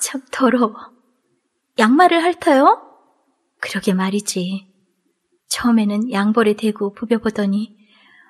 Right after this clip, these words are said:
아, 그 다음에는 입에다 넣고 쭉쭉 빨아보는 거야. 아, 더러워. 짐승처럼 빨긴 왜 또 빠는 거예요? 그게 정말이요, 어머니?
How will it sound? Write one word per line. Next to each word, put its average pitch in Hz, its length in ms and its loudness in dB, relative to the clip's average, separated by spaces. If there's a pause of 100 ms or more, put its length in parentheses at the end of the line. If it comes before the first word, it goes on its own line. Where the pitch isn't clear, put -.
(120)
아, - 240 -4
그 254 120 -4
다음에는 226 500 2
입에다 254 360 0
넣고 226 400 -4 (440)
쭉쭉 262 400 -8
빨아보는 269 540 4
거야. 208 200 -2
아, - 960 -4 (360)
더러워. 330 480 0 (720)
짐승처럼 294 640 0
빨긴 294 380 0
왜 240 180 0
또 330 140 -4
빠는 415 320 0
거예요? 330 600 2 (480)
그게 262 220 -2
정말이요, 311 540 4
어머니? 254 640 2